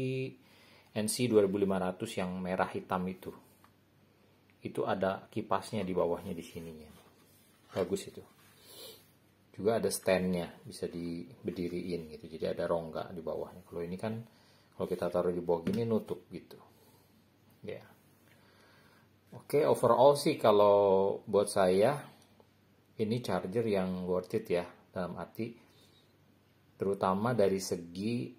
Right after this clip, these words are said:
eh, kestabilan pengecasan, sama dia ada fitur discharge sama refresh.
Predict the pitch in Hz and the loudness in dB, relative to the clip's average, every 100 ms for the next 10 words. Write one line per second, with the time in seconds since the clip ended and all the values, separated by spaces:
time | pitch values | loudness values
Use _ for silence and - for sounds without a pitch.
0 | _ - 95 92 92 95 98 92 98 98 | _ -4 -2 -2 -4 -6 -6 -6 -8 -8
1 | - - - _ _ _ _ _ _ _ | -10 -12 -20 _ _ _ _ _ _ _
2 | _ _ _ _ - 104 - 95 92 95 | _ _ _ _ -12 -10 -2 0 2 4
3 | 95 95 95 95 92 - 95 101 156 185 | 2 0 -4 -2 -4 -2 -2 -2 -6 -10
4 | _ _ _ _ _ _ _ _ _ _ | _ _ _ _ _ _ _ _ _ _
5 | _ - - - 92 92 107 123 - - | _ -20 -14 -8 -6 -2 -2 -4 -8 -20
6 | - 104 123 101 98 107 101 92 - 113 | 0 6 6 6 2 2 -4 -4 4 4
7 | 113 95 90 - 101 101 113 - - _ | 4 -2 -6 -2 0 0 0 -8 -12 _
8 | _ _ _ _ - 92 90 90 - 87 | _ _ _ _ -4 2 4 4 6 4
9 | - - - | 4 -4 -8